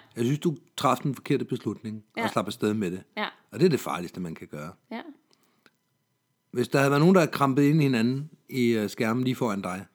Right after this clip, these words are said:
Speaker 2: Mm.
Speaker 1: Lad os nu sige, der var to, der var fløjet sammen, når de var døde, og du
Speaker 2: Mm.
Speaker 1: havde siddet, hængt i skærmen og så, og set det, så du kom ned og landet.
Speaker 2: Mm.
Speaker 1: Havde du så gjort det samme igen?
Speaker 2: Jeg ved det ikke. Altså, det er jo nye scenarier hver gang. Man,
Speaker 1: Mhm.
Speaker 2: man kan, man skal passe på med at overføre en, en historie
Speaker 1: Det
Speaker 2: fra
Speaker 1: ved
Speaker 2: en
Speaker 1: jeg.
Speaker 2: anden.
Speaker 1: Det ved jeg.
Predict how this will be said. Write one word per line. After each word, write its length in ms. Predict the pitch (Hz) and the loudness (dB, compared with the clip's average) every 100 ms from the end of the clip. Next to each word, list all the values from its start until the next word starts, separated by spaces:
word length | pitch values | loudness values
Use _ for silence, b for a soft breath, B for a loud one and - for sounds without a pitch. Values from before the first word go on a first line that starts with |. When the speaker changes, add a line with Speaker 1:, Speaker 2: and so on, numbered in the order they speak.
| - | -8
Speaker 2:
Mm. 60 | 220 | -6
Speaker 1:
Lad 220 | 104 117 | -4 -4
os 80 | 120 | -2
nu 80 | |
sige, 160 | 139 156 | 2 2
der 60 | 139 | 2
var 100 | 110 | 0
to, 120 | 131 | -2
der 60 | |
var 80 | 110 | -4
fløjet 220 | 104 110 | -4 -6
sammen, 260 | - 104 107 | -4 -4 -4
når 60 | 107 | -4
de 160 | 101 | -6
var 60 | 98 | -8
døde, 280 | 92 87 104 - | -6 -8 -10 -8
og 80 | |
du 40 | 110 | -2
Speaker 2:
Mm. 60 | |
Speaker 1:
havde 100 | 107 | 0
siddet, 220 | 95 90 107 | -2 -4 -4
hængt 180 | 113 | -4
i 40 | 104 | -4
skærmen 320 | - 101 101 | -8 -8 -8
og 60 | 95 | -8
så, 80 | 90 | -10
og 100 | - | -4
set 240 | 170 - | -4 -4
det, 140 | 127 | -6
så 60 | 123 | -4
du 40 | |
kom 140 | 110 110 | -4 -2
ned 120 | 113 | -2
og 60 | 98 | -2
landet. 420 | 98 98 110 - _ 254 | -2 -2 -4 -8 _ -6
Speaker 2:
Mm. 240 | 220 214 - | -4 -4 -10
Speaker 1:
Havde 160 | - 107 | -8 -8
du 40 | |
så 60 | 120 | -6
gjort 180 | 123 - | -6 -6
det 80 | |
samme 220 | 123 110 110 | -6 -4 -6
igen? 180 | 113 117 _ _ _ _ _ b b b b b b b b b b b _ b b b b b b _ _ _ _ - - - | -8 -12 _ _ _ _ _ b b b b b b b b b b b _ b b b b b b _ _ _ _ -20 -16 -12
Speaker 2:
Jeg 80 | 180 | -10
ved 80 | 208 | -8
det 120 | 220 | -4
ikke. 340 | 214 220 - - | -4 -6 -14 -8
Altså, 160 | 214 220 | -8 -4
det 60 | 247 | 0
er 40 | |
jo 60 | 226 | 4
nye 200 | 233 247 | 4 2
scenarier 420 | - - 233 233 | -2 -4 -2 -2
hver 200 | 220 220 | -2 -4
gang. 320 | 220 208 - 151 | -4 -8 -2 2
Man, 100 | 139 | 2
Speaker 1:
Mhm. 100 | 139 | 2
Speaker 2:
man 140 | 220 - | -2 -4
kan, 120 | 226 | -6
man 120 | 220 | -4
skal 100 | 220 226 | -4 -4
passe 120 | 247 | -2
på 40 | |
med 100 | 262 | -2
at 100 | 254 | -2
overføre 460 | 220 240 247 254 240 - _ | -2 -2 -2 -2 -4 -6 _
en, 220 | 254 262 - | -6 -6 -4
en 160 | 262 247 | -4 -2
historie 400 | 233 - 262 190 | -2 -2 2 4
Speaker 1:
Det 80 | 233 | 6
Speaker 2:
fra 80 | |
Speaker 1:
ved 60 | 226 | 6
Speaker 2:
en 60 | 214 | 4
Speaker 1:
jeg. 80 | 220 | 4
Speaker 2:
anden. 160 | 214 | 6
Speaker 1:
Det 100 | 233 | 6
ved 100 | 147 | 6
jeg. 160 | 151 127 | 4 2